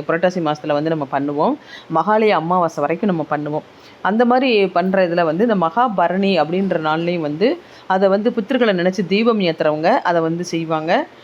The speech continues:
அதனால அந்த இது வந்து மகாபரணின்றது இந்த பரணி நட்சத்திரம் வர்ற நாள்ல பித்ருக்களை நினைச்சு தீபம் போடுறவங்களுக்கு இது நல்ல நாளா இருக்குது. அதே மாதிரி நம்ம சங்கடகர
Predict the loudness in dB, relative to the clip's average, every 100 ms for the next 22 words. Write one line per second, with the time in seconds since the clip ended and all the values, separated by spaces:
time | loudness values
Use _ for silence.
0 | -4 -2 0 2 2 2 0 0 2 2
1 | 0 0 0 0 0 0 0 -2 -2 -4
2 | -4 -2 0 0 0 0 0 -2 -4 -6
3 | -4 -2 -2 -4 -4 -2 -2 -2 -10 -20
4 | -6 -2 -2 0 0 -2 -4 -6 -4 -2
5 | -2 -2 -2 -2 -4 -2 0 0 0 -2
6 | -2 -2 -4 -4 -2 -2 -2 -2 -4 -4
7 | -10 -20 -20 -4 -2 0 2 0 0 0
8 | -2 -2 -2 0